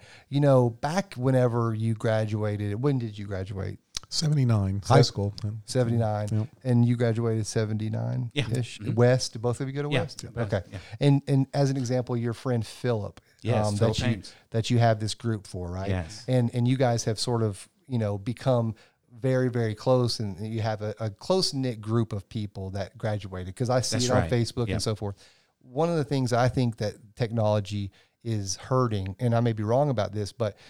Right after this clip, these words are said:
Speaker 1: the, the old school high school reunions have changed significantly because they're like, "I don't wanna s-, I mean, I see 'em on Facebook every week. I don't
Speaker 3: That's
Speaker 1: need, I don't
Speaker 3: right.
Speaker 1: need to catch up with them. I
Speaker 2: Right.
Speaker 1: don't need to go back and, and see them."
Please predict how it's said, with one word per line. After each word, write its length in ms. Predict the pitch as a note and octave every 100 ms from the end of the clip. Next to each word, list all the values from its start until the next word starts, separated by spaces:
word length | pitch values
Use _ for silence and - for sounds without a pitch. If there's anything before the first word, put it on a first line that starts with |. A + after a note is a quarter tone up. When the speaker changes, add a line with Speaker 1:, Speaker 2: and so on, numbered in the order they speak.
| - -
Speaker 1:
the, 460 | A#2 B2 A#2 A2+ _ _ _ _ _ _ _ A#2+
the 120 | A#2+
old 340 | D3 E3 F3
school 800 | - - C#3+ C3+ C3 B2 A#2+ - _ _ _ _ _ _ _ -
high 180 | C3 C3
school 220 | - B2+
reunions 640 | A2+ A2 G#2+ G2 F2+ F#2
have 160 | A2+ G#2
changed 480 | - C#3 A#2+ G2+ -
significantly 960 | A2 A2 A#2+ B2+ A#2+ - F#2+ F2+ F2 G2+
because 460 | A#2 B2 A2 G2 - - -
they're 100 | -
like, 140 | D3+ D#3+
"I 40 |
don't 100 | A#3 A3+
wanna 40 |
s-, 140 | F3+ -
I 40 | D#3
mean, 120 | F3
I 40 | D#3
see 120 | G#3
'em 100 | G3+
on 80 | F#3
Facebook 360 | G#3+ - D3+
every 160 | D3 B2+
week. 240 | A2+ G2
I 40 | B2
don't 80 | F3
Speaker 3:
That's 160 | F3+
Speaker 1:
need, 40 | D#3+
I 60 | E3
don't 40 | F#3+
Speaker 3:
right. 20 |
Speaker 1:
need 120 | G3
to 60 | -
catch 240 | F3 D3
up 100 | D3
with 120 | C#3
them. 140 | B2+ G#2+ -
I 40 | A#2+
Speaker 2:
Right. 80 |
Speaker 1:
don't 160 | D#3 E3+
need 160 | F3 F3
to 60 |
go 160 | E3 D#3+
back 320 | D3 C#3 -
and, 100 | C3+
and 380 | C3+ C3+ C3 A#2+
see 300 | - D3+ F3+
them." 340 | A#2+ G2 G2